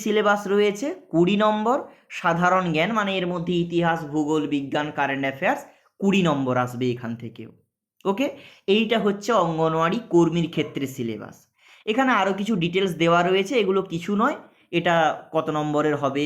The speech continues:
কত পেলে পাস হবে ইত্যাদি। এবারে দেখুন অঙ্গনওয়াড়ি সহায়িকার সিলেবাস। এবারে আপনারা স্পষ্টভাবে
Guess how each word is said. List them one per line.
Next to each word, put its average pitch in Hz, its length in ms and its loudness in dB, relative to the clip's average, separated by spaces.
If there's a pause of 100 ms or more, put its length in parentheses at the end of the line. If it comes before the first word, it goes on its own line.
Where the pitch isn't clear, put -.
(120)
কত 135 120 -4 (120)
পেলে 139 180 -2 (100)
পাস 123 200 0
হবে 185 160 -4 (100)
ইত্যাদি। - 340 -10 (540)
এবারে 240 340 4
দেখুন 226 260 2 (120)
অঙ্গনওয়াড়ি 196 460 0 (160)
সহায়িকার 160 600 0
সিলেবাস। 113 400 -10 (420)
এবারে 175 340 4 (120)
আপনারা 175 420 0
স্পষ্টভাবে 160 760 -2